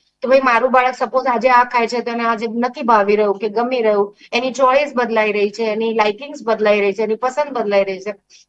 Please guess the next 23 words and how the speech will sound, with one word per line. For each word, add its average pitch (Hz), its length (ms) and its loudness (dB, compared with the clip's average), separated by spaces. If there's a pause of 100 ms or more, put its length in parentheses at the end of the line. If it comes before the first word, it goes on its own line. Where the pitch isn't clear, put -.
(100)
તો 349 100 0
ધીમે 330 240 -4
ધીમે 359 220 0
એને 349 120 -2
બધી 349 220 2
ખબર 392 240 -4
પડતી 285 320 0
હોય 202 160 6
કે - 340 -12
ભાઈ 294 140 6
એ 294 80 6
ધર્મની 262 360 2
વસ્તુમાં 269 440 2
માનવા 247 300 2
તૈયાર 247 360 0
છે, 247 140 -4
જવા 220 280 2
માંગે 226 300 -2
છે 214 140 -8
કે 202 100 -6
નથી 214 280 -6
જવા 254 200 0
માંગતો. 262 420 -6